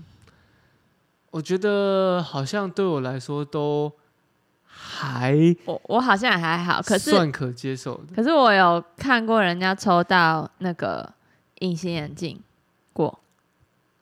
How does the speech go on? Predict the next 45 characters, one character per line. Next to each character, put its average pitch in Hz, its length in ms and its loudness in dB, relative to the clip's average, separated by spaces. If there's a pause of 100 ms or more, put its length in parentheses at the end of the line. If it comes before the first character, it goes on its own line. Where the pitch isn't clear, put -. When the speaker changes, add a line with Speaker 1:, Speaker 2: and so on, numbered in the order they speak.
(440)
Speaker 1:
<laughs> - 0 -
呃， - 1200 -2
不， - 380 -8
而 160 120 -2
且 160 140 -2
还 131 80 -2
不 147 100 -8
是 135 60 -2
自 147 100 -10
己 139 60 -2
的 123 60 -2
度 135 140 -4
数。 131 40 0
Speaker 2:
对 254 80 2
啊， 233 460 2
对。 170 280 0 (1160)
就 269 100 -2
是 285 60 4
抽 269 180 4
到 254 140 4
一 - 80 -2
边 196 380 2
的 185 100 0
隐 151 160 -6
形 156 140 -10
眼 - 180 -12
镜。 - 160 -12
Speaker 1:
但 247 180 0 (640)
Speaker 2:
这 - 120 0
个 370 120 4
是， 381 120 4 (100)
Speaker 1:
这 - 100 -14
个 359 60 -10
是 - 20 -12 (280)
Speaker 2:
这 427 180 0
丢 403 180 4
垃 403 240 6
圾 392 220 4
桶 226 300 4
吧？ 190 340 4
Speaker 1:
这 254 80 4
个 233 100 0
算 202 160 4
Speaker 2:
就 220 80 0
是 214 160 0